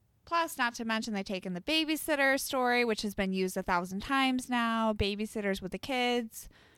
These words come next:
You know, murderer shows up. That whole concept. I'm going Michael Myers.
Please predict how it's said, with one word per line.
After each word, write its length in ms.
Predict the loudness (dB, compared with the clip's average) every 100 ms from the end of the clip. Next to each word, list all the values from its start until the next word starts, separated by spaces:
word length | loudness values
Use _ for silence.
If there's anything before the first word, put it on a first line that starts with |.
| _ _ _ _ _
You 160 | -10 -6
know, 180 | -2 2
murderer 500 | 6 6 8 8 6
shows 380 | 6 4 4
up. 380 | 4 6 4 2 -6 -6 -16 -18 -20 -20 -20 _ _ -4
That 180 | 2 2
whole 180 | 2 0
concept. 840 | 2 0 0 0 0 0 -6 -18 -20 _ _ _ _ _ _ _ _ _ _ _ _ -12
I'm 140 | -10
going 120 | -8
Michael 260 | -8 -10 -14
Myers. 420 | -16 -14 -18 -20